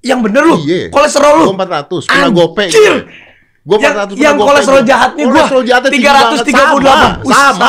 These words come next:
Speaker 2: bro.
Speaker 1: sama,
Speaker 2: Sama.
Speaker 1: gua berarti ya.
Speaker 2: Lu kontras jantung deh. Nih, gua dengerin nih. Ini buat yang lain. Kontras jantung. Lu tahu obat,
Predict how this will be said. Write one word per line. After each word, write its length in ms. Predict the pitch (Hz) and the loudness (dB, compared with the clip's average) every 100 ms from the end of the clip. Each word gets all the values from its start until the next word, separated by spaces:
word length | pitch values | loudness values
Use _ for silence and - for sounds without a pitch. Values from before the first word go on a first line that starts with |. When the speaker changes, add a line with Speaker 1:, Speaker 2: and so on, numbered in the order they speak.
| 240 | 0
Speaker 2:
bro. 180 | 220 233 | 2 0
Speaker 1:
sama, 200 | 233 220 | -2 -2
Speaker 2:
Sama. 160 | 196 | -4
Speaker 1:
gua 160 | 240 247 247 | -2 -4 -2
berarti 260 | 240 240 | -2 -2
ya. 120 | 247 196 - | -6 -8 -8
Speaker 2:
Lu 120 | 175 | -4
kontras 340 | 180 165 165 | -2 -2 -4
jantung 360 | 165 156 147 123 | -6 -8 -10 -16
deh. 120 | 87 82 _ _ _ _ _ _ | -18 -20 _ _ _ _ _ _
Nih, 180 | 139 160 | -4 -2
gua 140 | 156 | -2
dengerin 300 | 156 165 170 156 | -2 -2 -4 -6
nih. 120 | 120 | -6
Ini 120 | 147 | -6
buat 140 | 151 143 | -6 -6
yang 160 | 131 | -8
lain. 180 | 127 107 | -10 -10
Kontras 240 | 101 135 143 | -12 -12 -10
jantung. 240 | 143 131 | -10 -6
Lu 140 | 175 226 110 | -4 -4 -8
tahu 200 | 151 180 190 | -6 -4 -2
obat, 200 | 165 | -4